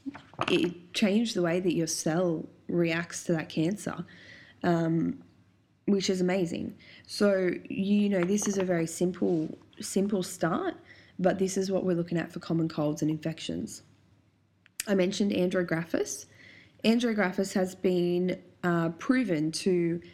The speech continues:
show significant symptom improvement in a common cold.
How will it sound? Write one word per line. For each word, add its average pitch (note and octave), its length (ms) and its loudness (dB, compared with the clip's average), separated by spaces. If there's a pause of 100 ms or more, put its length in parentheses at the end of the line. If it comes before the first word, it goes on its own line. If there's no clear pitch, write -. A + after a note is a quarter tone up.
(200)
show F#3+ 200 2
significant G3 680 0
symptom E3+ 340 2
improvement D#3+ 600 0
in D#3+ 240 2
a E3+ 100 -2
common E3 300 0
cold. - 340 -6